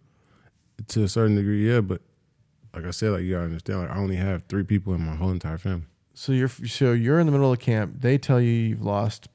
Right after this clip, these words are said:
Speaker 2: basically a father figure.
Speaker 1: That's it.
Speaker 2: You're like, "I gotta go."
Speaker 1: I left the next day.
Speaker 2: And based on your performance, they still were like,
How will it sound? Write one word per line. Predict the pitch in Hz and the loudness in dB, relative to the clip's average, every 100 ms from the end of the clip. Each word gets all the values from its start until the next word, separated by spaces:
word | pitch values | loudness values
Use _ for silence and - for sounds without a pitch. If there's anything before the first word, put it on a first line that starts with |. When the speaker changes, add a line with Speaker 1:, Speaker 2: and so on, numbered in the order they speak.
| - | -2
Speaker 2:
basically | 120 117 117 - 110 | -2 0 -4 -4 -2
a | 110 | 0
father | 104 95 107 | -2 -2 -4
figure. | - 110 104 85 | -6 -6 -6 -4
Speaker 1:
That's | 95 87 98 | 0 2 4
it. | 107 92 _ - | 2 0 _ -12
Speaker 2:
You're | - 107 | -6 -6
like, | 107 | -4
"I | 107 | -4
gotta | 104 | -4
go." | 98 - - _ _ _ _ - | -8 -12 -16 _ _ _ _ -2
Speaker 1:
I | |
left | 101 104 101 - _ _ _ _ _ _ _ - | 2 2 2 -4 _ _ _ _ _ _ _ -6
the | 90 | 0
next | 98 95 | 2 2
day. | 95 87 - _ - _ _ _ _ | 2 0 -6 _ -20 _ _ _ _
Speaker 2:
And | - 120 117 113 110 110 _ _ - 117 | -4 -2 0 0 -2 -6 _ _ -14 0
based | 131 151 - | 4 4 2
on | 151 | 0
your | 139 | 0
performance, | 135 117 123 117 113 - | 0 -2 0 0 -2 -2
they | 107 | -4
still | 110 - 120 117 | -4 -2 -2 -2
were | 113 | -4
like, | - 98 | -4 -8